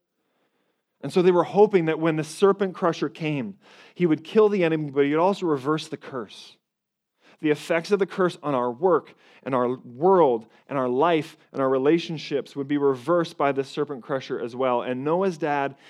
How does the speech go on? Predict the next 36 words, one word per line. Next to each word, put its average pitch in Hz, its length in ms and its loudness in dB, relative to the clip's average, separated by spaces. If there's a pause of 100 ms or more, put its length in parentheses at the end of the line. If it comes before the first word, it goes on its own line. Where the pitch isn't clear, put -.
is 131 200 -8
really 190 380 4
hoping 135 480 0 (200)
that 131 120 -2
Noah's 127 340 -2
the 120 100 -2
one. 95 360 -6 (1200)
I - 40 -20
can 120 120 -8
almost 127 220 -6
imagine 117 360 -6
him 104 280 -8 (260)
holding 120 320 -4
him 113 80 -4
and 110 160 -8
like, 123 160 -20 (240)
"You 165 120 -14
little 151 180 -12
serpent 160 360 -16
crusher." 185 440 -20 (4000)
He's 160 240 -6
gonna 208 140 6
be 233 80 0
the 233 80 0
one 247 140 2
to 220 60 -4
bring 233 160 2
the 226 60 4
world 226 260 4
back 226 260 0
to 226 100 -6
the 226 80 0
way 247 180 0
it 254 100 -6
should 277 280 -2
be, 127 340 0